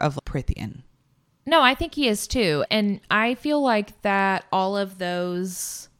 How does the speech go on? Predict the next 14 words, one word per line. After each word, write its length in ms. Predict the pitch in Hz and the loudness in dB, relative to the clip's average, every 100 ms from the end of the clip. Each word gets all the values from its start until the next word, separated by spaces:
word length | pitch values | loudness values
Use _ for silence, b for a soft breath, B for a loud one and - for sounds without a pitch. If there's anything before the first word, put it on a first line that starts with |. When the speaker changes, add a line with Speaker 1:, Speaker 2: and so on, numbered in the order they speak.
| _ | _
Speaker 2:
Oris, 800 | 202 202 190 170 160 165 - - b b b b b b | 2 4 4 2 0 -2 -6 -10 b b b b b b
I 60 | 196 | 2
mean, 180 | 202 180 | 2 2
they're, 200 | 190 - | -2 -2
they, 240 | 190 165 - | -2 -2 -2
I 80 | 180 | -2
feel 140 | 185 208 | 2 2
like 160 | 190 | 2
they 100 | 180 | 0
all 160 | 127 170 | 2 2
have 180 | 165 151 | 0 -2
to 40 | |
be 100 | 156 | -4
connected 600 | 139 127 90 - - - | -2 -4 -4 -6 -10 -10